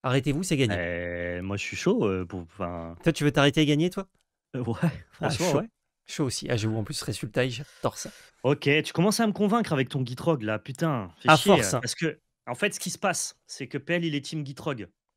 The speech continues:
Speaker 2: Moi, je suis team Rakdos. Les deux, c'est des drops cinq mythiques qui sont six cinq avec des effets, des murs de texte. Quel est le meilleur ? On n'arrive pas à se décider.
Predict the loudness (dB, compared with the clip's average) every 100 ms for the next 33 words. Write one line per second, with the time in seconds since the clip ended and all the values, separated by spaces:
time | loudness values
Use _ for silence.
0 | _ _ _ _ _ -20 _ -4 -4 -4
1 | -6 -4 -2 -2 -4 -6 -10 -18 _ _
2 | _ _ _ _ -6 -4 0 0 2 0
3 | 2 0 -2 -4 -4 -4 -6 -6 -8 -8
4 | -8 -8 -4 -4 -2 -2 -4 -4 -4 -4
5 | -4 -2 -2 -2 -2 -4 -4 -8 -10 -18
6 | _ _ _ _ _ _ -2 2 4 4
7 | 2 2 2 0 -4 -6 -2 0 -2 -2
8 | -2 -2 -6 -8 -8 -8 -10